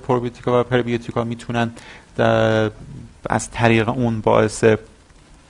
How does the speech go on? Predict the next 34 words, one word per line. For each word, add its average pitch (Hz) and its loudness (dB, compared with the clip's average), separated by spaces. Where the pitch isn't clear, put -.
حفظ - -2
سلامت 104 0
دستگاه 101 2
گوارش 113 4
رو 151 0
بشن 139 0
که 123 -6
با 120 0
توجه 113 0
به 110 -4
ضیق 107 -2
وقت 110 0
من 110 -2
از 107 0
توضیح 107 -2
کامل 107 -2
رو 104 -2
این 107 -4
اسلاید 104 -4
می‌گذرم. 151 0
ترکیبات 135 4
دیگه 131 -2
اسیدیفایرها 117 2
هستن 143 0
که 135 -2
خب 143 0
ما 151 0
به 135 0
چند 160 0
دلیل 135 2
که 127 0
اغلب 117 2
دوستان 117 -2
اطلاع 113 2